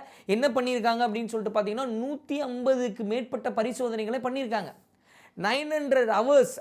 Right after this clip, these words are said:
அறிவியல் சோதனைகள் பண்ணி எல்லா டாக்குமெண்ட்ஸும் வந்து எடுத்திருக்காங்க. இதுல இன்-, என்ன விஷயமும் அடங்கும் அப்படின்னு சொல்லிட்டு பார்த்தீங்கன்னா, சுனிதா வில்லியம்ஸ் உட்பட அந்த விண்வெளி வீரர்கள்லாம் இருக்காங்கல்ல,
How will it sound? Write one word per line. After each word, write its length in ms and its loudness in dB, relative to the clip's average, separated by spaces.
அறிவியல் 400 -4
சோதனைகள் 460 0
பண்ணி 380 -4
எல்லா 320 0
டாக்குமெண்ட்ஸும் 540 0
வந்து 220 4
எடுத்திருக்காங்க. 480 -2
இதுல 440 2
இன்-, 300 -2
என்ன 260 0
விஷயமும் 440 -2
அடங்கும் 460 0
அப்படின்னு 120 -2
சொல்லிட்டு 320 -2
பார்த்தீங்கன்னா, 420 0
சுனிதா 360 0
வில்லியம்ஸ் 340 -2
உட்பட 540 2
அந்த 160 0
விண்வெளி 340 0
வீரர்கள்லாம் 480 2
இருக்காங்கல்ல, 540 0